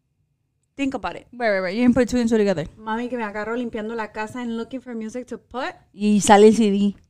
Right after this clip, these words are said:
Speaker 1: Y no, me acordé de, y lo puse.
Speaker 2: Eh,
Speaker 1: That was
Speaker 2: en
Speaker 1: the
Speaker 2: el
Speaker 1: first time.
Speaker 2: Spotify.
Speaker 1: That was the first
Speaker 2: En el
Speaker 1: time.
Speaker 2: Spotify.
Speaker 1: You know when it was? It had to be Thursday.
Speaker 2: Sí.
Speaker 1: Oh, no, Wednesday, Wednesday. I was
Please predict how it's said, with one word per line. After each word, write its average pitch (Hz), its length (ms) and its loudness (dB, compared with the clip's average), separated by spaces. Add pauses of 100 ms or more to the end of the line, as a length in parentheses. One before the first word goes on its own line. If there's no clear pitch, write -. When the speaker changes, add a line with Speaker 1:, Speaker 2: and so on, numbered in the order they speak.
(100)
Speaker 1:
Y 240 100 -4
no, 240 160 -6
me 233 120 -6
acordé 226 380 -8
de, 285 80 -4
y 233 160 -6
lo 220 200 -2
puse. 233 480 -10 (800)
Speaker 2:
Eh, 214 140 2
Speaker 1:
That 254 100 4
was 285 120 2
Speaker 2:
en 233 100 8
Speaker 1:
the 233 60 8
Speaker 2:
el 226 80 6
Speaker 1:
first 269 100 2
time. 254 240 8
Speaker 2:
Spotify. 226 360 0
Speaker 1:
That 233 120 -6
was 262 120 -4
the 247 80 -6
first 233 260 -4
Speaker 2:
En - 20 4
el 220 120 4
Speaker 1:
time. 220 100 6
Speaker 2:
Spotify. 226 560 2
Speaker 1:
You 262 80 -2
know 277 120 0
when 277 160 -2
it 254 100 -4
was? 294 240 -6
It 226 120 -6
had 247 280 -10
to 269 100 -10
be 247 480 -10 (320)
Thursday. 220 480 -8 (340)
Speaker 2:
Sí. 190 300 -10 (240)
Speaker 1:
Oh, 247 80 -10
no, 262 140 0
Wednesday, 262 360 0
Wednesday. 226 280 -4
I 208 40 -4
was 220 140 -6